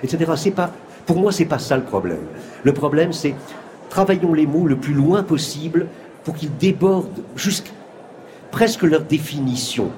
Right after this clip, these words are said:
Définition, comme vous le savez, ça vient de finis, en latin, qui veut dire la frontière, c'est la fin.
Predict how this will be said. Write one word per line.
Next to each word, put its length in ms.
Définition, 460
comme 140
vous 80
le 40
savez, 240
ça 140
vient 180
de 120
finis, 580
en 80
latin, 280
qui 120
veut 100
dire 140
la 80
frontière, 480
c'est 140
la 80
fin. 260